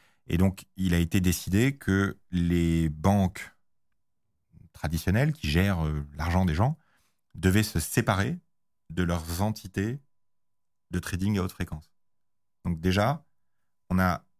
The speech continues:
sorti une activité très risquée, parce que si le truc se trompe, ça peut perdre beaucoup d'argent d'un coup, des banques traditionnelles.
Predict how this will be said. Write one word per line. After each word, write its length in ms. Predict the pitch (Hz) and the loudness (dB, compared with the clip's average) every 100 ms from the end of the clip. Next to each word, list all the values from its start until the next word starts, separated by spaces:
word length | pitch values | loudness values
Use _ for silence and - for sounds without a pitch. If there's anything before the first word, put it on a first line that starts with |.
| _ | _
sorti 640 | - - 127 - - 123 - | -10 -2 -2 -2 -6 -6 -4
une 140 | 98 92 | -2 -2
activité 680 | - 92 92 90 90 82 - _ - | -2 -8 -8 -4 -4 -4 -8 _ -4
très 160 | - | -2
risquée, 480 | 131 113 - 139 202 _ _ _ _ _ - | 0 -2 -2 -4 -4 _ _ _ _ _ -12
parce 100 | 87 | -8
que 100 | 87 | -8
si 280 | - - | -8 -4
le 360 | 107 92 90 87 | -2 -2 -2 -6
truc 240 | - 95 | -6 -12
se 120 | - 87 | -10 -12
trompe, 320 | - 104 95 _ | -6 -6 -6 _
ça 120 | - | -14
peut 120 | 80 | -10
perdre 180 | 82 85 | -8 -8
beaucoup 340 | 82 90 90 98 | -10 -10 -6 -4
d'argent 260 | 85 98 | -4 -4
d'un 120 | 87 | -4
coup, 220 | 82 123 156 _ _ _ _ _ _ _ | -4 -6 -8 _ _ _ _ _ _ _
des 140 | - | -2
banques 220 | 90 104 107 | 2 2 0
traditionnelles. 540 | 98 92 92 78 69 | -2 0 0 -2 -4